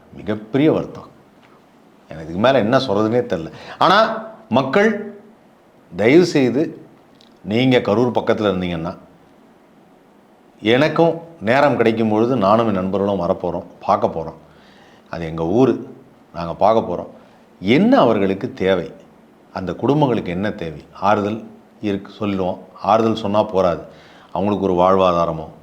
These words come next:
மகனை இழந்தோருக்கு, மனைவி இழந்தோருக்கு, கணவனை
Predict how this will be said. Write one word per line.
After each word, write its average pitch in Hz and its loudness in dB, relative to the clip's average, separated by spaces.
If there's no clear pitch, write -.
மகனை 107 0
இழந்தோருக்கு, 87 -4
மனைவி 113 2
இழந்தோருக்கு, 82 -4
கணவனை 120 2